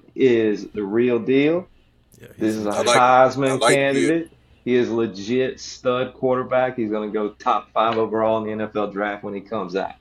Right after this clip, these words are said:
Speaker 1: Everybody knows it.
Speaker 3: Ooh.
Speaker 2: Okay.
Speaker 1: Defense is loaded in all the right spots.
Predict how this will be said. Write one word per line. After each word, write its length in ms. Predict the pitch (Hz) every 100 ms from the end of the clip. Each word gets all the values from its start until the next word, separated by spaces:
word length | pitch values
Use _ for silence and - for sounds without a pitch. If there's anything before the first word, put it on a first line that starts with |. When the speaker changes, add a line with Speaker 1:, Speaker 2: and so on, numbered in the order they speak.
| _
Speaker 1:
Everybody 520 | 113 107 95 107 101
knows 360 | 98 98 92 165
it. 100 | 139
Speaker 3:
Ooh. 360 | 117 107 98 85 80 - _ - -
Speaker 2:
Okay. 180 | 104 -
Speaker 1:
Defense 520 | 107 135 135 139 135
is 160 | 131 107
loaded 720 | 110 113 123 123 135 147 151 - _ _ _ _ -
in 180 | 113 104
all 340 | - 120 117
the 60 | 110
right 300 | 117 117 87
spots. 600 | - 131 127 139 143 -